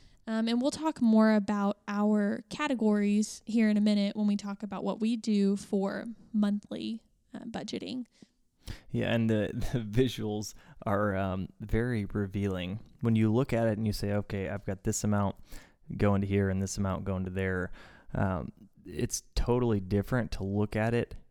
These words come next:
Speaker 2: in terms of a pie chart of what percentage of your overall that something is, to look at housing or, or look at,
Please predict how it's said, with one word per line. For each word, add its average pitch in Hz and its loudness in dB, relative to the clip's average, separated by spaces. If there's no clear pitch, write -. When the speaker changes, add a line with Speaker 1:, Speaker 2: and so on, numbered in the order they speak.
Speaker 2:
in 104 -2
terms 104 -2
of 101 -4
a 92 -6
pie 101 -2
chart 104 -2
of 92 -4
what 101 -4
percentage 101 -2
of 98 -2
your 92 -6
overall 98 -2
that 117 -2
something 101 0
is, 95 -2
to 113 0
look 107 2
at 107 -2
housing 98 -2
or, 95 -4
or 104 -4
look 110 -2
at, 101 -4